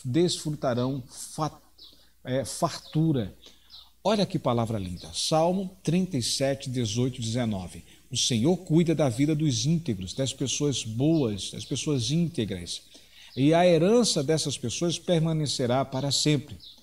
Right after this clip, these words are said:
Em tempos de adversidade, não ficarão decepcionados. Em dias de fome, desfrutarão fartura. Ou seja, somente em Deus espera silenciosa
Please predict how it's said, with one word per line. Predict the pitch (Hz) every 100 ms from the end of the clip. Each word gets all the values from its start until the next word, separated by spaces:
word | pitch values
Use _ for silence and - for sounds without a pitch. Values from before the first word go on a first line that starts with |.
| - - -
Em | 151
tempos | 160 202 233 240 165
de |
adversidade, | 156 143 139 135 185 160 180 175
não | 170 202
ficarão | 190 190 175 147 165
decepcionados. | 156 - 165 - 170 123 117 107 98 - - -
Em | 131
dias | 117 131 131
de | 156
fome, | - 135 135 135 - -
desfrutarão | 113 117 143 147 135 - - 143 139 131 110 117 131 147 - _ _ - - -
fartura. | 143 131 - - - 165 170 151 117 90 -
Ou | 175 175
seja, | - - 156 143 110 113 92 - - _
somente | - - 151 120 117 160 220 214 196
em | 202
Deus | 139 131 135 135 - - - - _ -
espera | 120 123 131 127
silenciosa | 123 - 120 123 - 110 113 107 113